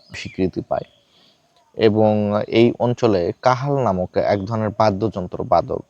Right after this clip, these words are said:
কি, একটা, এক ধরনের জনপদ বা এক ধরনের গোষ্ঠী থাকতো, যার কারণে মূলত এখান থেকে, কাহাল থেকে, আহ, কাহালু নামকরণটা হয়েছে।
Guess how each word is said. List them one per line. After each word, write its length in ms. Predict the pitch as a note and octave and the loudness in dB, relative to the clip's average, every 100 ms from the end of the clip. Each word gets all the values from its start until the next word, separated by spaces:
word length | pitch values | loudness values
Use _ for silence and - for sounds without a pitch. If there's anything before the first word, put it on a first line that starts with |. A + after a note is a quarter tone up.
| - - - - - | -8 -6 -6 -8 -4
কি, 140 | G#2+ - | -4 -4
একটা, 280 | - A2 F#2 | -2 0 0
এক 160 | - F#2+ | -2 -4
ধরনের 300 | G2+ G2 F#2 | -4 -4 -2
জনপদ 460 | G#2 G2 F#2 F#2+ | -2 -2 0 -2
বা 420 | G2 F#2+ F#2 E2+ - | 0 4 4 4 0
এক 140 | F2+ F2+ | -4 -4
ধরনের 420 | G2 G2 F2+ F2+ F2 G#2+ | -6 -6 -4 -6 -6 -4
গোষ্ঠী 320 | A2 A#2 - A#2 | 0 0 0 -6
থাকতো, 480 | - - - A2 G#3 _ - | -6 -10 -6 -6 -6 _ -4
যার 220 | A#2 G#2 | 2 2
কারণে 340 | - G2+ F#2 F#2+ | 2 -2 -2 -4
মূলত 380 | F2+ - - | -6 -8 -8
এখান 340 | - F2+ - G2 | -6 -6 -6 -10
থেকে, 280 | - F#2+ F#2 | -4 -2 -2
কাহাল 460 | - A2 B2+ B2 | 0 0 2 0
থেকে, 320 | A2+ - - | 0 -8 -6
আহ, 680 | E2 - - - - F2 E2+ E2+ | -6 -8 -20 -16 -4 -2 -2 0
কাহালু 460 | G2+ G2 G2 F#2 F#2 - _ _ _ - | -2 0 0 0 -2 -6 _ _ _ -6
নামকরণটা 720 | G2 G2+ F#2+ E2 E2 F2 F#2 | 0 2 2 -2 -8 -10 -12
হয়েছে। 440 | G2 F2+ F#2 - | -6 -6 -6 -10